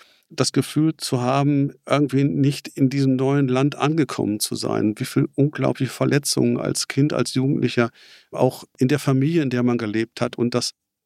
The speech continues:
dann auch noch Erfahrungen aus der damaligen D D R dazu kamen, ein Staat, der sehr stark auf Kontrolle gesetzt hat, auf Unfreiheit gesetzt hat. Und dann kommt ein anderer Staat und sagt, alle sollen sich impfen und möglich sollte es eine Impfpflicht geben.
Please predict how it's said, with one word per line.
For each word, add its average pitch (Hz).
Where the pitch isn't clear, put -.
dann 151
auch 139
noch 139
Erfahrungen 147
aus 90
der 123
damaligen 131
D 123
D 127
R 160
dazu 147
kamen, 131
ein 123
Staat, 135
der 127
sehr 123
stark 143
auf -
Kontrolle 147
gesetzt 135
hat, 131
auf -
Unfreiheit 139
gesetzt -
hat. 127
Und 135
dann 170
kommt 170
ein 139
anderer 151
Staat -
und 131
sagt, 139
alle 151
sollen 151
sich 143
impfen 156
und 139
möglich 143
sollte 143
es 139
eine 127
Impfpflicht -
geben. 143